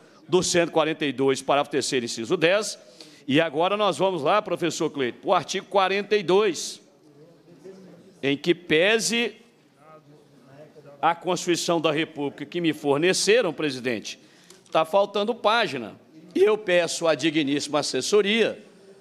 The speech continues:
da comissão que nós saltamos aqui, professor Cleito, do artigo trinta e cinco e pro artigo cinquenta e três. Ou seja, será que eles estão me boicotando até pra não...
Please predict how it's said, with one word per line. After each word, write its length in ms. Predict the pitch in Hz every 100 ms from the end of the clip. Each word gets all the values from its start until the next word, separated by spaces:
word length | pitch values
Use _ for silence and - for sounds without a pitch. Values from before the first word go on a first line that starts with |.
| - - - - -
da 220 | 107 135
comissão 680 | - 135 170 - 214 180 - - _ _ -
que 120 | 170
nós 180 | 190 202
saltamos 480 | 214 185 196 190 180
aqui, 240 | 180 247
professor 500 | 254 202 190 - 175
Cleito, 260 | 151 147 131
do 80 | 214
artigo 320 | 175 196 156
trinta 260 | 190 196
e 60 | 202
cinco 420 | - 214 254 - - - - - - _ _ _ _ -
e 220 | 196 226
pro 180 | 226 277
artigo 300 | 220 190 226
cinquenta 420 | - 220 233 240
e 80 | 247
três. 260 | 190 190
Ou 60 | 208
seja, 260 | 208 185 -
será 300 | 214 226 247
que 80 |
eles 120 | 247 208
estão 180 | 233
me 120 | 214 180
boicotando 720 | 160 233 226 165 - 185 220
até 240 | - 226
pra 140 | 240
não... 400 | 214 190 147 113